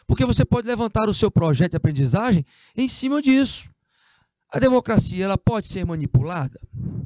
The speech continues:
A pergunta é essa. A democracia, ela pode ser manipulada?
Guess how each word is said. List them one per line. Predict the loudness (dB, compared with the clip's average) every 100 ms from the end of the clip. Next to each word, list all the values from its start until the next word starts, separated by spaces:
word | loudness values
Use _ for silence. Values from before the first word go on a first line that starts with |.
| -14 _ _ _
A | -2
pergunta | 0 0 -2 -2 0
é | 2
essa. | 0 -2 -10 -16 _ _ _ _ _ -2
A |
democracia, | 0 0 2 2 2 2 0 0
ela | -2 -2
pode | 0 0 0 -2
ser | -4 -4
manipulada? | -4 0 0 0